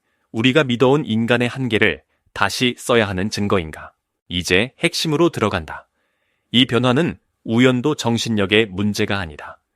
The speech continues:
모든 것은 세 번의 호흡 사이클에서 시작된다. 첫 번째 라운드에서 강하게 들이마시고 내쉬는 호흡을 반복한 뒤 숨을 멈추는 순간 혈액의 상태가 변하기 시작한다.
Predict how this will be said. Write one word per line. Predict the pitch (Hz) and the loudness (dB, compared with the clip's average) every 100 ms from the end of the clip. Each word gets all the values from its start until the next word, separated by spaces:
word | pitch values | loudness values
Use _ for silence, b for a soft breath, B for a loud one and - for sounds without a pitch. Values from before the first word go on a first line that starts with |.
| _ _ _ _ _ | _ _ _ _ _
모든 | 101 113 120 117 | 4 4 4 2
것은 | 110 156 98 - | 0 0 -2 -6
세 | - 147 | 0 2
번의 | 131 139 | 2 2
호흡 | 127 123 117 | 2 2 2
사이클에서 | - 101 - - 80 - | 0 -2 -2 -6 -2 -4
시작된다. | - 107 - 76 73 - _ _ _ _ _ _ _ _ | -4 -6 -4 -8 -10 -20 _ _ _ _ _ _ _ _
첫 | - - | -4 0
번째 | 156 139 | 0 0
라운드에서 | 123 120 139 104 - 135 _ _ _ - | 0 2 2 0 2 -2 _ _ _ -4
강하게 | 117 117 117 120 | -2 0 2 0
들이마시고 | 113 104 90 - 135 87 _ _ _ _ - | 0 -2 -2 -2 -2 -2 _ _ _ _ 0
내쉬는 | 107 123 139 143 131 | 2 2 0 -2 -2
호흡을 | - 127 113 | 2 2 2
반복한 | 110 92 95 - 80 | 0 -4 -8 -8 -8
뒤 | 85 110 - _ _ | -4 -4 -6 _ _
숨을 | - 147 143 143 | -6 -2 0 0
멈추는 | 98 98 - 95 95 | 0 -2 -4 -4 -4
순간 | 127 95 80 117 _ _ _ | -6 -6 -6 -8 _ _ _
혈액의 | - 110 98 95 | -2 0 2 -2
상태가 | 107 90 95 127 151 _ _ - | -6 -8 0 0 0 _ _ -10
변하기 | 82 76 80 | -8 -8 -8
시작한다. | 85 113 - 76 - - | -4 -6 -6 -14 -16 -20